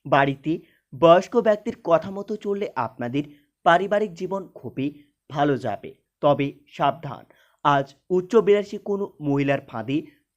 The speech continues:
পড়তে পারেন। আজ লটারি বা শেয়ার বাজার থেকে কিছু অর্থ আয় হতে পারে। দিনের শেষে আপনারা কোনো ধর্মীয় স্থানে নিজের সেবা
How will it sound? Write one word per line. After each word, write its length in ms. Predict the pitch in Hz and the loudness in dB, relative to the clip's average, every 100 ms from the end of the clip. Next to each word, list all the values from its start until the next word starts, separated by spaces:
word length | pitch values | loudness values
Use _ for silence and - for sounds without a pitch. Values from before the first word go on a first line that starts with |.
| 185 | 8
পড়তে 320 | 185 180 151 | 8 8 -2
পারেন। 360 | 131 113 107 - _ _ - | -2 -8 -10 -16 _ _ 0
আজ 200 | 135 127 - - | 2 2 -4 0
লটারি 480 | 147 147 151 120 76 _ _ 139 | 4 4 4 -10 -12 _ _ -4
বা 220 | 127 151 165 _ | 2 2 0 _
শেয়ার 260 | - 147 143 | 0 2 2
বাজার 320 | 170 170 185 | -2 -2 -6
থেকে 240 | 190 185 190 | -6 -10 -10
কিছু 360 | 185 135 - 143 147 - _ - | -6 -8 -4 -4 -4 -14 _ 6
অর্থ 300 | 156 151 - 185 - | 6 6 -4 -16 -6
আয় 240 | 123 123 - _ _ _ 165 | -4 -4 -8 _ _ _ 2
হতে 320 | 175 170 143 | 2 4 -4
পারে। 340 | 135 113 76 - _ _ _ | -2 -6 -8 -18 _ _ _
দিনের 380 | 123 180 185 220 | -6 -2 -2 -4
শেষে 220 | 220 208 214 - | -8 -8 -10 -6
আপনারা 440 | 123 - 123 127 139 _ _ - | -10 -8 -8 -6 -8 _ _ 2
কোনো 220 | 190 196 202 156 | 2 4 -2 -6
ধর্মীয় 400 | 151 143 143 135 - | -4 -2 -2 -6 -10
স্থানে 360 | - 117 95 - _ _ 160 | -8 -8 -8 -16 _ _ -2
নিজের 360 | 175 175 214 | 0 2 0
সেবা 340 | - 180 170 | 0 -2 0